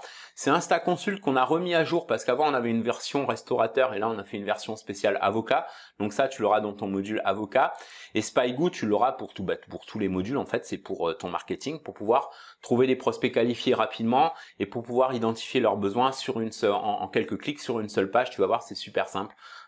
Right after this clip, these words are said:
Ensuite, t'as, euh, donc l'étape deux. Alors, toc, alors je vais refermer ici, tu vois.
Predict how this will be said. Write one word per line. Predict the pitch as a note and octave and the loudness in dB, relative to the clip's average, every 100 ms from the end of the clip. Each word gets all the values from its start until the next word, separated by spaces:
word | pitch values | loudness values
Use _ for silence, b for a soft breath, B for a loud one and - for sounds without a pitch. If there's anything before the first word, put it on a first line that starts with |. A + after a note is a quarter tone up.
| - | 0
Ensuite, | B2 - G#3 G#3 | 0 0 -2 2
t'as, | F3 G3 G#3+ - | 4 4 2 4
euh, | A#2 A#2+ | 4 6
donc | B2+ C3+ | 4 2
l'étape | E3+ D3+ C3+ | 2 2 2
deux. | B2+ G3+ - _ _ - | 2 2 0 _ _ 2
Alors, | A2 G#2 - | 4 4 2
toc, | D3+ D3 | 0 4
alors | G2 F#2+ | 2 2
je | G2+ | 2
vais | |
refermer | G#2+ D#3 D3+ C#3 B2+ | 4 4 2 0 0
ici, | B2 - E3 | -2 -6 -12
tu | - | -2
vois. | G2+ G#2+ - | 2 2 0